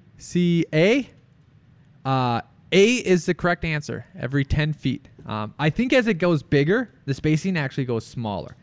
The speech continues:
And it's probably because it has more ability to, to, to move. Um, but we don't have any over thirty on the first level, so I'm not even dealing with it.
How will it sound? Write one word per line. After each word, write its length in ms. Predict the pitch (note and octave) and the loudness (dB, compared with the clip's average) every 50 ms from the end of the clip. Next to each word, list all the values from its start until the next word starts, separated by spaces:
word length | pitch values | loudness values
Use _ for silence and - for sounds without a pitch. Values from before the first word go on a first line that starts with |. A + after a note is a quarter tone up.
| - - | -14 -10
And 80 | B2+ | -10
it's 100 | B2 - | -10 -10
probably 480 | - - - D3+ D3+ E3 E3 F3 E3+ D#3 | -10 -8 -6 -4 -2 0 2 2 2 2
because 540 | C#3 C#3+ C3 - C#3 C#3 B2+ B2 A#2+ A#2 - | 0 -2 -4 -2 -2 -2 -2 -2 -4 -8 -18
it 360 | - - - _ - - A2+ | -20 -20 -20 _ -14 -8 -6
has 180 | A#2 A2 A2+ | -6 -6 -6
more 320 | B2+ A#2+ A#2+ A#2 A#2+ A#2+ A#2 | -6 -6 -4 -4 -2 0 0
ability 400 | A2+ G#2+ A#2+ A2 A2 G#2+ G#2+ G2+ | 2 2 4 4 4 2 0 0
to, 100 | - - - - - | -4 -8 -12 -12 -12
to, 80 | - - | -12 -10
to 140 | - - | -8 -6
move. 420 | G#2+ G2+ G2+ G#2 G2 G2 A2 - - - - - - - - - - - | -6 -6 -6 -6 -8 -8 -12 -14 -18 -20 -20 -20 -20 -20 -20 -20 -10 -4
Um, 160 | - A2+ A#2 A2+ | -2 0 2 4
but 100 | C#3+ C#3+ | 4 4
we 100 | D#3 D#3+ | 6 4
don't 120 | D#3 D3+ | 4 4
have 140 | C#3+ C#3+ B2+ C3 | 2 2 2 0
any 300 | C3 B2+ B2 B2 A#2 - - _ - | -2 -2 -2 -2 -4 -6 -8 _ -6
over 240 | A#2+ A#2+ A2+ A2+ A2+ | -4 -2 -2 -2 -4
thirty 460 | - - - B2+ A#2+ A2 A2 A2 G#2+ | -4 -2 -2 0 0 0 0 0 -2
on 120 | G#2 G#2 G2+ | -2 -2 -4
the 60 | G#2 | -6
first 260 | - A2 G2+ - - | -6 -6 -8 -6 -6
level, 240 | G2+ F#2 G2 G2+ G#2 | -8 -6 -6 -8 -8
so 100 | - A2 | -6 -6
I'm 100 | G#2 G2 | -6 -4
not 160 | F#2+ F#2 F#2+ | -4 -4 -4
even 200 | F#2+ G2+ G2+ G2 | -4 -6 -8 -8
dealing 260 | G#2 G#2 - - - | -8 -10 -10 -10 -12
with 160 | F2+ F#2 - | -12 -12 -12
it. 100 | - - | -14 -14